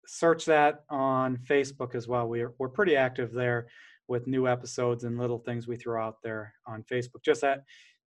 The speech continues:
Instructional Coaching Corner. Um, but the website's a big one. That's gonna have Jenny and my contact information there, as well as, well as, like, the hundred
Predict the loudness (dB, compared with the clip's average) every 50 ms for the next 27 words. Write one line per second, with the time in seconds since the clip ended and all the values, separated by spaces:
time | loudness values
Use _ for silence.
0 | _ _ -8 -6 -6 -6 -2 2 2 2 2 2 -4 -6 -2 -2 -4 -4 -2 -4
1 | -6 -6 -4 -4 -4 -4 -2 -4 -6 -8 -10 _ _ _ _ _ _ _ _ -18
2 | -16 -16 -16 -18 -20 -20 _ _ _ _ _ _ _ _ _ _ _ _ _ _
3 | 0 0 4 6 8 6 6 8 6 6 6 6 4 4 4 6 6 6 4 4
4 | 2 2 -2 2 2 2 2 4 2 2 2 2 0 0 2 4 4 4 4 2
5 | -2 0 2 2 2 2 0 -2 -2 -2 -2 -6 -6 -6 -4 -2 -2 -2 -2 -4
6 | -4 -2 -2 -2 -2 2 4 4 6 6 6 4 0 -2 -8 -16 _ -20 -20 -20
7 | _ _ _ 0 4 4 4 4 2 -2 -4 -4 -4 -8 -6 -4 -4 -2 0 0
8 | 0 -2 -4